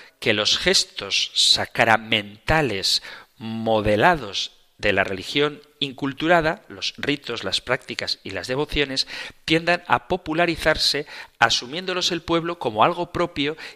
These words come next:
y expresándolos en sus propias vivencias religiosas. Todo esto es lo que podríamos llamar religiosidad popular o catolicismo popular o piedad popular. Antes decía que no se puede entender nuestra cultura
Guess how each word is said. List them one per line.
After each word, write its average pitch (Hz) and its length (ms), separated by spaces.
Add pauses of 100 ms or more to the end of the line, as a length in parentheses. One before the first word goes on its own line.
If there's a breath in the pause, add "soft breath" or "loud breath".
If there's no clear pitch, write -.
y 156 140
expresándolos 151 1000
en 110 100
sus - 240
propias 131 440
vivencias 104 680
religiosas. - 800 (400 loud breath)
Todo 127 180
esto 131 280
es 135 240
lo 101 100
que 131 140
podríamos 104 420
llamar 107 360 (260 loud breath)
religiosidad 101 920 (140)
popular 107 560
o 120 100
catolicismo 98 720
popular 117 480
o 135 100
piedad 98 280
popular. 85 500 (1040 loud breath)
Antes 139 920 (100)
decía 104 640
que 107 240
no 110 140
se - 160
puede 123 300
entender 95 720
nuestra 110 380
cultura 107 520